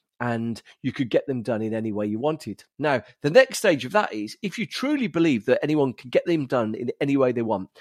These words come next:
then you can't care what time they log on in the morning, and you can't care what time they finish in the evening.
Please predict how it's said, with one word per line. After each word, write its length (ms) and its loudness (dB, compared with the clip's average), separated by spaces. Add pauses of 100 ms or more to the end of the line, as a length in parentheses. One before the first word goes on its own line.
(220)
then 100 -2
you 80 -4
can't 420 2
care 300 0
what 180 -6
time 220 -2
they 140 0
log 220 -2
on 260 -6 (120)
in 120 -8
the 60 -6
morning, 360 -6 (300)
and 100 -8
you 80 -6
can't 420 4
care 220 0
what 160 -2
time 260 -2
they 100 -4
finish 360 -10
in 60 -8
the 80 -6
evening. 300 -12